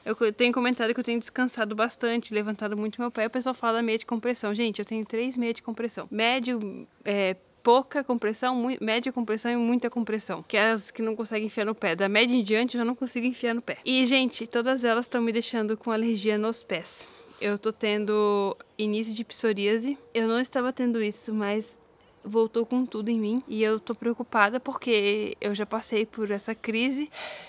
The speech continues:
E aí eu não consigo usar meia de compressão. Se, quando eu consigo, me dá muita alergia no pé, assim, fica muito alérgico, porque também tá quente. Não é que tá quente, assim, tipo, nossa, tô passando mal de calor. É por causa que a meia deixa o pé quente, sabe?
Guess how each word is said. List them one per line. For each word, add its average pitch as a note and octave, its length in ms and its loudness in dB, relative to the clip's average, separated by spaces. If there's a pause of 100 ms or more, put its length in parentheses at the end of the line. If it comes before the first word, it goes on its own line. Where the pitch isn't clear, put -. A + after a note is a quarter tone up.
E A#3+ 180 0
aí A#3+ 760 4 (220)
eu G#3+ 720 4
não A#3+ 120 2
consigo C#4+ 360 -6
usar C4+ 180 0
meia A#3+ 180 2
de - 80 -6
compressão. A#3+ 720 -2 (120)
Se, - 80 -12
quando A3+ 200 0
eu B3 60 -2
consigo, A#3+ 420 -2
me A#3 80 4
dá A#3 140 2
muita A3+ 440 2
alergia B3+ 400 0
no A3+ 120 -2
pé, G3+ 220 -2
assim, A3 340 -6
fica - 240 -8
muito G#3+ 460 -2
alérgico, A3 440 0
porque A#3+ 280 -2
também A#3+ 260 -2
tá B3 160 -2
quente. G#3 540 -6 (100)
Não C4 140 0
é F#4 40 4
que F#4 60 -20
tá D#4+ 120 -4
quente, A#3 360 0
assim, G#3+ 260 -4
tipo, A3 300 -6
nossa, A3 240 0
tô A3 80 -6
passando A3 320 -6
mal G#3 160 0
de G3+ 80 -14
calor. G#3 380 -6
É A#3 400 6
por B3 160 -10
causa C#4+ 220 0
que - 60 -6
a D#4 60 6
meia D#4 220 2
deixa E4+ 180 -2
o - 40 -18
pé D4 100 -2
quente, - 340 -4
sabe? G3 460 0